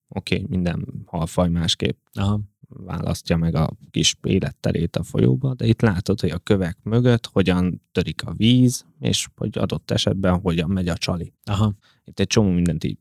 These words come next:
Speaker 1: ki tudsz tapasztalni, amit át tudsz ültetni majd későbbiekben mondjuk egy dunai horgászatba,
Speaker 2: Aha.
Speaker 1: ahol semmit nem látsz, mert zavaros a víz.
Speaker 2: Igen.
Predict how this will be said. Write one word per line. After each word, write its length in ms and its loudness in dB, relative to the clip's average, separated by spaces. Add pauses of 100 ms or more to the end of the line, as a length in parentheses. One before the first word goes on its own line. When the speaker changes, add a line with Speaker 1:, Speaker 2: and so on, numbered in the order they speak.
Speaker 1:
ki 120 -4
tudsz 220 -6
tapasztalni, 540 -2
amit 180 -2
át 140 -2
tudsz 240 -4
ültetni 460 0
majd 260 2
későbbiekben 680 0
mondjuk 240 -2
egy 140 -4
dunai 300 -2
horgászatba, 720 -2 (1000)
Speaker 2:
Aha. 160 -4
Speaker 1:
ahol 220 2 (160)
semmit 340 -2
nem 160 -2
látsz, 200 0
mert 140 -6
zavaros 340 -4
a 60 -2
víz. 240 -4
Speaker 2:
Igen. 400 -6